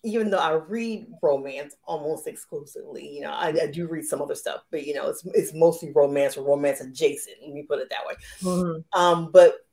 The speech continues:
Speaker 1: as far as what I watch, we almost exclusively watch murder mysteries. I'm not a true crime person.
Speaker 2: Okay.
Speaker 1: I'm, but we watch a lot, a lot of murder mysteries. I watch cozy mysteries as well
Speaker 2: Yeah.
Speaker 1: as procedurals and stuff. And, like, I have been wanting forever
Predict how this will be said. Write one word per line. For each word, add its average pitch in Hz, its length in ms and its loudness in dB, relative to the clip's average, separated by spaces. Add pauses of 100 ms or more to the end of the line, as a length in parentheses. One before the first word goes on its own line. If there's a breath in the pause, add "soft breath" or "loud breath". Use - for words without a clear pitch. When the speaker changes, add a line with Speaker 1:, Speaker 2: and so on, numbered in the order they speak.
Speaker 1:
as 185 200 -2
far 240 140 2
as 196 120 2
what 196 80 -2
I 160 100 0
watch, 190 440 -6
we 202 160 -4 (100)
almost 233 560 2
exclusively 202 760 -4
watch 139 320 -4
murder 160 280 -2
mysteries. - 440 -10
I'm 254 320 2
not 226 220 4
a - 80 0
true 175 240 -8
crime 160 360 -4
person. 196 440 0 (420 soft breath)
Speaker 2:
Okay. 165 140 4
Speaker 1:
I'm, 190 440 4
but 175 160 2
we 175 160 -4
watch 165 260 4
a 151 60 2
lot, 143 360 4 (260)
a 190 60 -4
lot 147 140 4
of 147 80 -2
murder 156 200 6
mysteries. 139 300 -6
I 143 80 -4
watch - 300 -10
cozy 247 400 4
mysteries 202 720 2
as 147 220 -2
well 151 160 4
Speaker 2:
Yeah. 147 80 2
Speaker 1:
as - 60 -10
procedurals 170 760 -6
and 156 100 -6
stuff. - 200 -2 (100)
And, 160 160 -4
like, 156 220 -6
I 156 140 -2 (500)
have 151 160 -6
been 147 160 -4
wanting 165 280 -4
forever - 520 -8